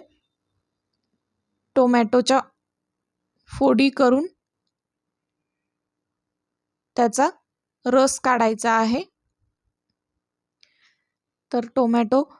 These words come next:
अगदी मोठ्या मोठ्या फोडी चिरल्या तरीही चालतील, कारण मिक्सरच्या भांड्यामध्ये अगदी त्याची बारीक वाटून रस काढायचा आहे.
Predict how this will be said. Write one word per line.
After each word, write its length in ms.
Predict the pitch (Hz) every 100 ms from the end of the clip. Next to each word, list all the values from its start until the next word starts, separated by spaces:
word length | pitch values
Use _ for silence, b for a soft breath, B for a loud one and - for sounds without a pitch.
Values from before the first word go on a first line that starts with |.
| b
अगदी 280 | 254 214 269
मोठ्या 320 | 277 233 254
मोठ्या 260 | 247 240 262
फोडी 320 | 294 269 254
चिरल्या 400 | - 285 240 247 247
तरीही 340 | 247 254 254
चालतील, 440 | 277 269 226 240 240
कारण 320 | 247 233 233
मिक्सरच्या 460 | 240 214 233 220 240
भांड्यामध्ये 540 | 233 220 233 233 214
अगदी 240 | 233 196 226
त्याची 340 | 226 214 277 - b b b b _ _ _ _ _ _ _ _ _ _
बारीक 400 | 240 233 220 240
वाटून 320 | 247 226 254 339 _ _ _ _
रस 320 | 247 233 240 -
काढायचा 520 | 240 220 214 202 233
आहे. 240 | 220 208